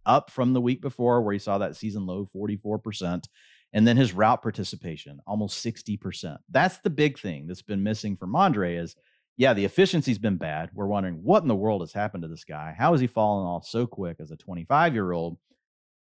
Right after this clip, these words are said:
But on the other side of that, I was always like, "Well, even though it's a bad offense, maybe he's, maybe it's an offensive line challenge.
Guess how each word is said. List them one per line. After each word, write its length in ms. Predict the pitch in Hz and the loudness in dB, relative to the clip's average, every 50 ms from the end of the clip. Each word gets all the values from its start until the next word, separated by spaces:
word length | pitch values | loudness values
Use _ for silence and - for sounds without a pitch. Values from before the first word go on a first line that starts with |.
| _ _ _ _ _ _ - | _ _ _ _ _ _ 0
But 80 | 120 | 4
on 160 | 117 117 117 | 6 6 6
the 80 | 117 113 | 6 6
other 140 | 110 107 98 | 4 4 2
side 240 | - - 151 170 147 | 2 2 2 2 2
of 40 | |
that, 80 | 127 120 | 2 2
I 40 | - | 2
was 120 | 107 98 | 2 4
always 240 | 110 104 107 104 90 | 4 4 4 4 2
like, 220 | 101 90 85 - | 2 0 0 0
"Well, 340 | - 156 175 180 160 117 - _ _ - | 0 2 2 2 2 0 -2 _ _ 0
even 200 | 196 220 196 170 | 2 4 6 6
though 120 | 156 143 | 6 6
it's 100 | 135 - | 6 4
a 40 | 123 | 2
bad 260 | 101 120 117 117 113 | 4 4 6 6 8
offense, 560 | 113 110 110 104 - 113 107 107 107 - - _ _ _ - - | 6 6 4 4 2 -2 -2 -2 -2 -4 -10 _ _ _ -18 -10
maybe 300 | 90 131 143 147 143 131 | -4 -2 2 4 4 6
he's, 260 | 127 127 120 104 104 - | 6 6 4 2 0 0
maybe 240 | 127 117 123 131 | 0 2 4 4
it's 100 | 123 110 | 4 2
an 80 | - 104 | 2 2
offensive 460 | 104 110 110 104 - 104 95 - 85 | 4 4 4 2 0 -2 -2 -2 -2
line 300 | 87 107 110 110 110 107 | 0 2 2 4 4 2
challenge. 440 | - - 110 107 104 107 101 98 - | 0 0 2 2 2 2 2 0 -4